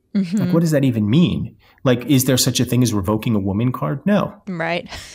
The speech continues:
Speaker 2: Um, we understand that that's nonsensical, but it's not in the case of men.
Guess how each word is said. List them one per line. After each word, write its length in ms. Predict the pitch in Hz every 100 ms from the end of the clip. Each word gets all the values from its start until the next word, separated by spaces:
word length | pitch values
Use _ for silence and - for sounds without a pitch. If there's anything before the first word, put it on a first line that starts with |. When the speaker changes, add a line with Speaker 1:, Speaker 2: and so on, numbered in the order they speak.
| -
Speaker 2:
Um, 480 | - 107 104 101 92 - -
we 160 | 117
understand 480 | 120 120 120 127 123
that 120 | 107
that's 180 | 110 101
nonsensical, 840 | 110 101 - 123 147 - - - - _ _ _ _ _
but 100 | 113
it's 220 | 104 101 107
not 340 | 120 120 -
in 60 | 101
the 80 | 92
case 300 | - 92 90
of 80 |
men. 280 | 95 123 -